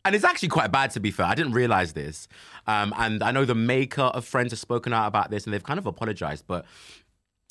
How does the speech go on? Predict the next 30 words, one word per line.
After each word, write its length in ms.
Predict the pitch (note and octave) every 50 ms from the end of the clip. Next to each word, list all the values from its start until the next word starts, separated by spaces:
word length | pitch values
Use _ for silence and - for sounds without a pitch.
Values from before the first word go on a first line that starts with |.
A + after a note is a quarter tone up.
| - _ -
I 140 | - - -
didn't 180 | - E3 A2+ -
think 220 | F#3 F#3+ F#3 -
about 240 | - E3 - - -
that 160 | F#2+ D#2 -
back 220 | F2+ F2 - -
then, 140 | - D#2+ C#2+
you 100 | C#2 C#2
know, 120 | C2+ C2+ C2+
when 120 | C#2 C2+
I 60 | C2+
was 100 | C#2 -
watching 300 | D#2 - - - D2+ C#2
Friends, 400 | C#2 - C#2+ C2+ B1+ B1+ C#2+ -
about 160 | - D2 D2
the 60 | - D#2+
lack 160 | D2 C#2 -
of 80 | C#2+
diversity 560 | D2 D2 C#2 C#2 C#2+ C#2 C2+ - - - C#2+ C2+
in 100 | C2+ C2+
it. 160 | C#2 C#2 - _ - - - - - - - -
I 240 | D#3 F3+ G#3+ B3 D4+
think, 260 | - - A3 G3 F3
in 80 | E3+ D3+
my 120 | D3 C#3+
opinion, 440 | C#3 - D#3 D3+ C3+ A2+ G2 F#2 F2
that 260 | C3+ C#3 - - -
comes 260 | - C3 A#2+ A2+ G2
down 300 | F2 A#2 A2 A2 G#2 G2+ -
to 500 | - - G#2+ G2 F#2+ F#2 F2+ F2+ F2